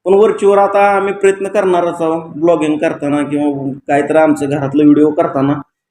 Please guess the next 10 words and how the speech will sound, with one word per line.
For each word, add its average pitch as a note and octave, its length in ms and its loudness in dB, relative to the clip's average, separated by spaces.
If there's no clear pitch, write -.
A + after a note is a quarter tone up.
हिनं F#3 140 2
पण G#3 200 0
ऑटोमॅटिक G3+ 600 0
आता F#3+ 200 0
व्हिडिओ F3+ 300 4
करायला E3+ 340 -2
शिकत E3 380 -6
जाईल D#3+ 260 0
बरं D3 140 -4
का. B2 180 -6